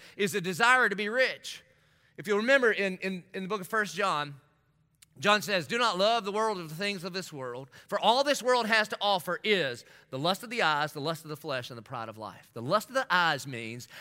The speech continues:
I see something and I want it, but as I take hold of that thing, it begins to take hold of me. He says, "Watch out, it is a trick."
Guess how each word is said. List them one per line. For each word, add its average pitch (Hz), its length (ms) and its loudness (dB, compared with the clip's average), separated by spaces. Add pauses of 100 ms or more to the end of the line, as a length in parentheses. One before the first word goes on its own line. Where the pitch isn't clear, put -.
(100)
I 135 140 2
see 277 360 -2
something 151 520 -6
and 127 100 -6
I 98 60 -8 (120)
want 165 340 -2
it, - 120 -16 (180)
but - 140 -10
as 185 180 2
I 160 100 0
take 151 260 -8
hold 269 360 0
of 202 100 0
that 180 200 -2
thing, 196 240 -4
it 160 140 -8
begins 151 320 -8
to 131 80 -16
take 143 240 -10
hold 123 260 -12
of 90 100 -16
me. 104 320 -14 (720)
He 131 80 -12
says, 143 160 -2
"Watch 156 200 0
out, 151 200 4
it 180 240 0
is 190 220 2
a 143 120 -4
trick." 127 580 -8